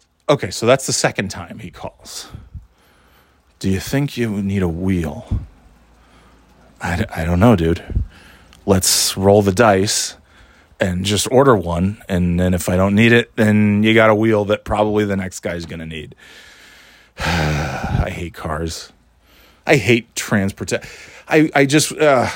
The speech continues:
God, to be able to just, like, be, I'd, I'd pay all that extra to just be in a city,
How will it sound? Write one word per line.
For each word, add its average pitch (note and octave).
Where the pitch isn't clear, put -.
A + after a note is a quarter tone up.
God, B2
to G#2
be A2
able A2
to G2+
just, F#2+
like, F2
be, G#2+
I'd, A2
I'd G#2
pay B2
all G#2
that G2
extra G2
to E2+
just F2
be G2+
in F#2
a F2+
city, F#2+